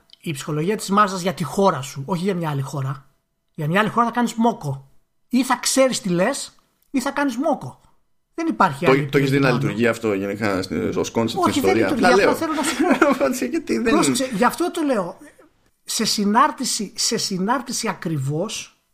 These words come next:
Speaker 1: με το τι συμβαίνει στε-, στην Κίνα,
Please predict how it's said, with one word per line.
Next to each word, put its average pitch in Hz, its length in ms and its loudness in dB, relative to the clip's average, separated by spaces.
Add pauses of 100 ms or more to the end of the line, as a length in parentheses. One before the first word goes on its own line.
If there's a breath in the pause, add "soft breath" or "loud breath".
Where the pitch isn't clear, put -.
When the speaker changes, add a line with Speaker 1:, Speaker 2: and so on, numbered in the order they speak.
(800)
Speaker 1:
με 185 220 -2
το 190 180 -4
τι 262 160 -6
συμβαίνει 214 920 -2
στε-, 147 640 -8
στην 135 260 -6
Κίνα, 143 520 -4